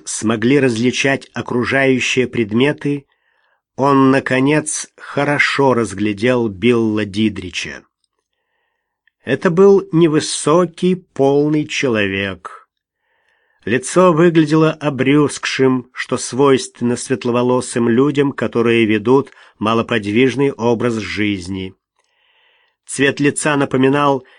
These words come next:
непропеченное тесто. У него были рыжеватые вихрастые волосы.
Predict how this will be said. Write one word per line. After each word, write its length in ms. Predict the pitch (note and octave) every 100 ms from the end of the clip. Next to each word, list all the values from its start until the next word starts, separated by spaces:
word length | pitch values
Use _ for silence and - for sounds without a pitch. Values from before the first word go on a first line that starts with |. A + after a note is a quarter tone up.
| _ _ -
непропеченное 1160 | B2+ B2 C#3 C3+ - D3+ D3+ C#3+ C3+ C3+ C3 C3
тесто. 720 | - C#3+ G#2 - - A2 - _ _ _ _ _ _ _ _ _ _ B2+
У 40 |
него 260 | C3+ C#3+ C#3+
были 400 | C3+ C#3+ D3+ D3+
рыжеватые 1000 | C#3 D3 B2 C3+ C3+ D#3 F3+ - E3 D3
вихрастые 760 | B2+ - A#2+ D3 - - A#2+
волосы. 760 | A2 A2 G#2+ G2+ G2 - G2 G2+